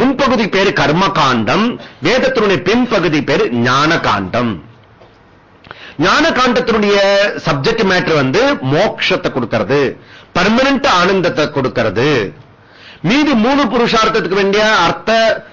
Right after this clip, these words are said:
தர்ம, அர்த்த, காமத்தை கொடுக்கிறது வேதத்தினுடைய முன்பகுதி, வேதத்தினுடைய பூர்வ பாகம். அப்போ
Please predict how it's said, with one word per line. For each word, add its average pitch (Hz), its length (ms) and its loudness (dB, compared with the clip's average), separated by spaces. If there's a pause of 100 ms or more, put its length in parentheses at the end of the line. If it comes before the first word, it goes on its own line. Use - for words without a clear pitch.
(140)
தர்ம, 196 420 2
அர்த்த, 202 300 0
காமத்தை 175 460 0
கொடுக்கிறது 165 600 0
வேதத்தினுடைய 165 520 0
முன்பகுதி, 151 840 0 (260)
வேதத்தினுடைய 170 480 0 (100)
பூர்வ 247 360 0
பாகம். 123 680 -2 (480)
அப்போ 147 600 0